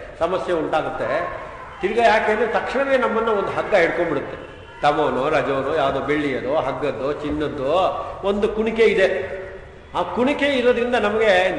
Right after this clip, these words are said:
ನೀನೇ ಆ ಪಾಶದಿಂದ ಬಿಡಿಸಬೇಕು. ಏಕೆ ನಿನಗೆ ಬಿಡಿಸಲಾಗುತ್ತದೆ ಎಂದರೆ ನೀನು ಪಶುಪತಿ, ಅಂದ್ರೆ ಈ ಪಾಶಗಳಿಗೆ ಅಧಿಪತಿ, ಅಂದ್ರೆ ತ್ರಿಗುಣಾತೀತನಾದವನು ಅಂತ ಅರ್ಥ.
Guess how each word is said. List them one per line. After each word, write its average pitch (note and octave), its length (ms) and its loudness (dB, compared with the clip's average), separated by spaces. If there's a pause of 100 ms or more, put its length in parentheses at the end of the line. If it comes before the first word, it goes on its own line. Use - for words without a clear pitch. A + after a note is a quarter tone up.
(100)
ನೀನೇ B3+ 560 0
ಆ F#3 120 2
ಪಾಶದಿಂದ G3 580 2
ಬಿಡಿಸಬೇಕು. E3 640 0 (560)
ಏಕೆ A#3+ 300 4
ನಿನಗೆ A3 300 2
ಬಿಡಿಸಲಾಗುತ್ತದೆ F#3 840 2
ಎಂದರೆ C3+ 680 0 (240)
ನೀನು F#3+ 380 0
ಪಶುಪತಿ, F#3 600 0 (240)
ಅಂದ್ರೆ G3 560 0
ಈ F#3+ 120 -4
ಪಾಶಗಳಿಗೆ G3+ 840 4
ಅಧಿಪತಿ, F#3+ 540 2 (960)
ಅಂದ್ರೆ E3+ 260 0
ತ್ರಿಗುಣಾತೀತನಾದವನು F#3 1400 2
ಅಂತ - 140 -2
ಅರ್ಥ. D3+ 240 0